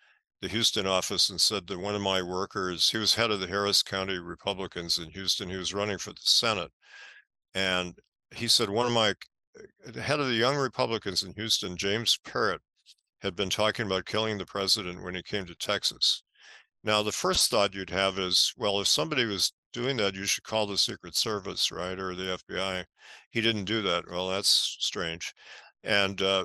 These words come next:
so the, the F B I went to Parrott's home, and he was with his mother in Houston. K-, and, uh, they said, "Okay, that's, that's his alibi. He didn't do it." But what I found was,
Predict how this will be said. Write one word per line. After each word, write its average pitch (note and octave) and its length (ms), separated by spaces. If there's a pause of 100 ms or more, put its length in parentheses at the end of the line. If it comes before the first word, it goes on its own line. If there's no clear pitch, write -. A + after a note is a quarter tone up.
so A#2+ 220
the, A2 180
the A2 160
F D3+ 160
B B2 140
I A#2 240
went A2 240
to - 120
Parrott's A2+ 500
home, A2 580
and G2+ 120
he A2 100
was A2+ 200
with A#2+ 160
his A2+ 240
mother G2+ 500
in G2+ 140
Houston. G2 560 (720)
K-, - 120 (140)
and, G2 340
uh, G2 220
they G#2 220
said, G#2+ 240
"Okay, A#2 380
that's, - 440 (420)
that's G#2+ 220
his G#2+ 160
alibi. G2 400
He G2 80
didn't F#2+ 240
do F#2 240
it." F2+ 80 (560)
But G#2+ 180 (380)
what A#2+ 180
I E3 140
found C#3+ 400
was, G#2+ 520